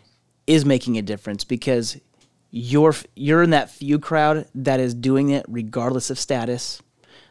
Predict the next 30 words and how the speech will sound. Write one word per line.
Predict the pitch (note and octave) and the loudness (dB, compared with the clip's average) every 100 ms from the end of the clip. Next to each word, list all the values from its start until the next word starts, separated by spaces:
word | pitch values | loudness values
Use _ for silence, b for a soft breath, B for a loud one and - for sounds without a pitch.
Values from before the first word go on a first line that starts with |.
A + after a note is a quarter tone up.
| b | b
uh, | G#2+ E2+ | -10 -8
regardless | A2+ A2+ A#2+ B2+ C3 B2+ - | -6 -4 0 0 0 -2 -4
of | B2 | -4
notoriety | B2+ B2+ C3 B2 B2 B2+ | -2 -2 0 -2 -2 -2
or | B2 | -2
recognition. | A#2 C3+ A#2+ A2+ A2 A#2+ A2+ A2 | -2 -4 -6 -6 -6 -6 -6 -8
It's | A2+ - | -12 -10
the | A#2+ | -12
fact | - C3 B2 | -4 -4 -2
that | A#2+ | -6
it | G#2 | -6
came | B2 B2 | -6 -6
from | A#2+ A2 | -6 -10
the | |
genuineness | G#2 A#2+ B2 A#2+ A2+ A2+ | -8 -4 -2 -2 -6 -10
of | |
your | G#2 G#2 | -10 -12
heart. | - A#2 G2 b b b | -10 -8 -10 b b b
And | A#2+ | -14
for | B2 | -8
that, | B2 D3+ F3+ _ _ _ _ b b _ | -4 -4 -4 _ _ _ _ b b _
who | C#3+ | -6
cares | D3+ E3+ D#3 | 0 0 -2
if | |
they | B2+ | -4
don't | A2+ | -4
reciprocate? | G#2+ - G#2+ G#2+ - G#2 - _ | -6 -8 -10 -14 -12 -12 -14 _
You | - B2 D3 G3 | -14 -6 0 2
did | F#3+ F3+ | 4 4
something | - E3 D3 C#3 B2 A#2+ | 2 0 0 -2 -2 -4